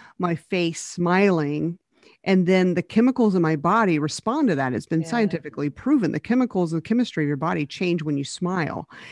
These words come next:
Speaker 2: Yeah.
Speaker 1: And I smile myself to sleep. And whenever I smile, those gratitude thoughts naturally start being the, the stream of consciousness that I go to sleep with. And I've practiced and then trained myself that when I wake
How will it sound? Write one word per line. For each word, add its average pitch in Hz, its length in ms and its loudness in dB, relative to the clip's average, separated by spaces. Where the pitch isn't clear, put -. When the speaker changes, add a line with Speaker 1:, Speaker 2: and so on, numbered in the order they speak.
Speaker 2:
Yeah. 165 120 -18
Speaker 1:
And 190 140 2
I 190 60 6
smile 254 440 2
myself 165 420 0
to 208 120 -6
sleep. - 420 -2
And 202 120 2
whenever 220 280 4
I 208 80 4
smile, 233 580 0
those 196 340 2
gratitude 196 720 2
thoughts 214 400 2
naturally 180 420 -2
start 160 400 -2
being 170 320 4
the, 160 260 -2
the 160 360 -2
stream 226 680 4
of 180 140 0
consciousness 156 640 -4
that 151 120 -4
I 147 60 0
go 147 140 -4
to 147 80 -2
sleep 190 340 -2
with. - 180 -10
And 180 100 0
I've 180 220 0
practiced 208 720 -4
and 170 160 -4
then 170 180 -4
trained 196 300 0
myself 160 420 -2
that - 120 -6
when 165 100 -2
I 156 60 0
wake 160 300 -4